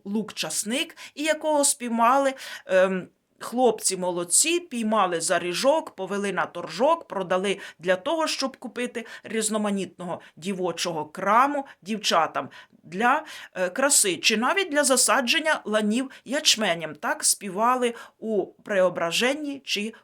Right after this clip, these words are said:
Гусинці. Тобто співаємо, е, і так робимо, як це, е, робить на чолі з нашим славетним гуртом «Муравський шлях»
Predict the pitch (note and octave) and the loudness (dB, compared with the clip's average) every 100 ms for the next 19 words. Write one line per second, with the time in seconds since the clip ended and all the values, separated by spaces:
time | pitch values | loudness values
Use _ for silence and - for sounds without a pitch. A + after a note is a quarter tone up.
0 | _ G3+ G#3+ - F#3 D3 D3 - - - | _ -2 2 2 2 -2 -2 -4 -6 -20
1 | - _ C4+ E4+ F4+ E4+ - _ _ - | -20 _ -8 -6 -6 -6 -8 _ _ -12
2 | - F3 D#3 C4 E4+ D#4+ D#4+ E4 _ _ | -12 -10 0 2 2 2 0 0 _ _
3 | _ - F3+ F3+ - - D4+ D#4+ - - | _ -16 -4 -2 -2 -4 -6 -6 -8 -20
4 | - - B3+ C#4+ C#4+ - A#3+ C#4+ A#3 C4 | -20 -8 -2 -2 -4 -8 0 2 4 4
5 | C4 B3 - F3+ G3+ G3+ - - G3 F3+ | 2 0 -2 -2 -2 -2 -2 0 4 2
6 | D3 - - - F#3 F3 - F3+ G3+ A3 | 0 -6 -16 -8 -6 -6 -6 -4 2 2
7 | F#3 F3 - - F3 F#3+ F#3+ G#3 G#3 - | 2 -2 -4 -14 -6 -4 -2 0 0 -2
8 | - G3 F#3 G3+ E3+ G3+ G#3+ A3 G3 F#3 | -2 -2 -2 -2 -2 0 2 2 0 -2
9 | F#3 G3 G3 G3+ F3+ - F#3 G3 G#3 F3+ | -4 -2 -4 -4 -10 -10 -6 0 2 2
10 | - - F3 - - G#3+ G#3 G3 A#3 | 2 -4 -6 -4 0 2 4 2 0